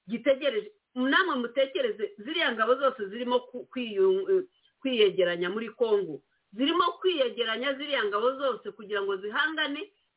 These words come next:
n'icyiyise M vingt-trois, ariko ari R D F twese tu-, tuzi.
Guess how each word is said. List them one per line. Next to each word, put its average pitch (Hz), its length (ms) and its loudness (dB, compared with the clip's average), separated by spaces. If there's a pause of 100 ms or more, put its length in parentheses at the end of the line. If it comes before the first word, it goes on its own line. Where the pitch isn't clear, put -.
(200)
n'icyiyise 254 1120 -2
M 262 260 4
vingt-trois, 208 480 2
ariko 233 400 2
ari 226 180 0
R 208 300 4
D 208 160 4
F 202 80 -12 (140)
twese 170 340 -8
tu-, 160 160 -12 (160)
tuzi. 180 320 -6